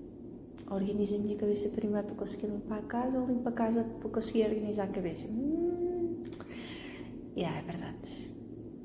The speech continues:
É a mesma coisa que quando me vêm com a história de, "Ah, eu venho à procura de estratégias de ansiedade." Muito bem, já foram à internet?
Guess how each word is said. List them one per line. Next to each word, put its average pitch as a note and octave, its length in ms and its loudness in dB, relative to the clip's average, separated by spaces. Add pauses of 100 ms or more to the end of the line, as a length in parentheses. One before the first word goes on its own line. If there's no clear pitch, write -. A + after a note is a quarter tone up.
(260)
É A3 60 4
a - 20 4
mesma F#3+ 240 6
coisa F#3+ 320 4
que F#3+ 60 0
quando F3+ 400 0
me F#3 140 -2
vêm F3+ 220 2
com F#3 100 -2
a F3+ 40 0
história F3+ 360 2
de, F#3+ 180 2
"Ah, C4 240 2
eu C#4 120 4
venho C4 260 2
à C4 40 0
procura B3+ 360 6
de - 140 0
estratégias G#3+ 640 4
de G#3 60 4
ansiedade." - 640 2 (680)
Muito F#3+ 220 0
bem, D#3+ 400 4
já D#3+ 120 0
foram F3 200 2
à F3+ 60 4
internet? A3 680 6